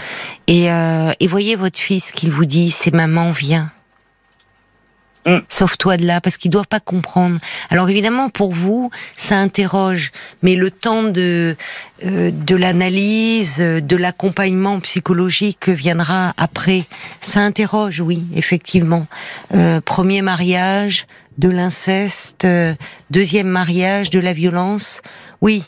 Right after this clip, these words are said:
Speaker 1: il va vous falloir vous aussi être accompagné.
Speaker 2: Mm, je pense, oui.
Speaker 1: Vraiment. Pour, euh,
Speaker 2: Vraiment, oui.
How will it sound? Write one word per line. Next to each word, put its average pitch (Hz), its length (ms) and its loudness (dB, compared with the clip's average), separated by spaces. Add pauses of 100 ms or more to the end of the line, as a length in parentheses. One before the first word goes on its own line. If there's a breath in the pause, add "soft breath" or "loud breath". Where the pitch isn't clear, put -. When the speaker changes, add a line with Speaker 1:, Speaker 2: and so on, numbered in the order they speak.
Speaker 1:
il 170 100 -2
va 196 100 2
vous 165 160 -4
falloir 190 440 0
vous 170 200 0
aussi 196 300 -2
être 190 220 -4
accompagné. 156 560 0 (760)
Speaker 2:
Mm, 190 120 4 (240)
je 170 140 2
pense, 170 340 -2
oui. 143 180 -2 (840 loud breath)
Speaker 1:
Vraiment. 170 400 2 (220)
Pour, 180 260 0
euh, 170 240 2
Speaker 2:
Vraiment, 180 320 0
oui. 143 160 -4